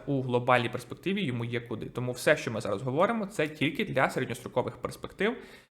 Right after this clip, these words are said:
е, трейд на, від дня, по суті, до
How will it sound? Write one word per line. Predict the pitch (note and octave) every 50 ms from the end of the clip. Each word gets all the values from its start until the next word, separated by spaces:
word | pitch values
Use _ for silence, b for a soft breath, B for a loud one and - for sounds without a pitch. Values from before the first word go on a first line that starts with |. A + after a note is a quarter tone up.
| _ _ _ -
е, | B2 A#2+ A#2+ A2+ A2+ C#3 - - _ -
трейд | - C3 C#3 E3+ F3+ E3+ - -
на, | B2 A#2+ A#2+ A#2 A#2 A#2+ - - - - -
від | B2+ C3 A#2+ - -
дня, | - C3 B2+ B2+ B2+ C3+ D3+ E3+ F3+ F#3 F#3 F#3 - -
по | -
суті, | - - C#3+ C#3+ - A#2+
до | A2+ A#2 A#2+ C3 C#3+ C#3+ -